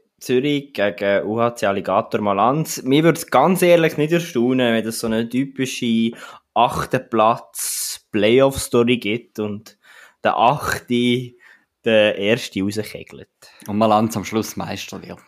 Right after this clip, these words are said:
Speaker 1: Ja, das habe ich jetzt noch gut nicht gesagt, aber es könnte in die Richtung gehen.
Speaker 2: Ja.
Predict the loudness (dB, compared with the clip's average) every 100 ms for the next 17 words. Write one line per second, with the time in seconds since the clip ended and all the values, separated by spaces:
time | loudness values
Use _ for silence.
0 | _ _ _ _ -2 0 0 0 0 -2
1 | -2 -2 0 0 -2 -2 0 0 0 -2
2 | -2 -4 -2 0 0 0 -2 0 0 -2
3 | -6 -14 -12 -8 -8 -8 -16 _ -20 -20
4 | -20 -20 _ -20 -20 -20 _ _ _ -20
5 | _ -8 -2 2 2 -2